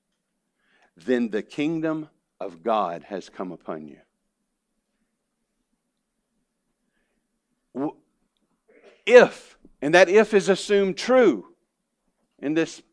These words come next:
the way this is put together,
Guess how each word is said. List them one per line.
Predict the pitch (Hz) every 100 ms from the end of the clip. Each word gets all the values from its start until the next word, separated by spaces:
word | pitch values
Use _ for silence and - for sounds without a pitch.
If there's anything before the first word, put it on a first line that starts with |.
| _ _ - - _ _ _ _ _
the | 139
way | 160
this | 156 151
is | 147
put | - 165 113
together, | 120 113 85 76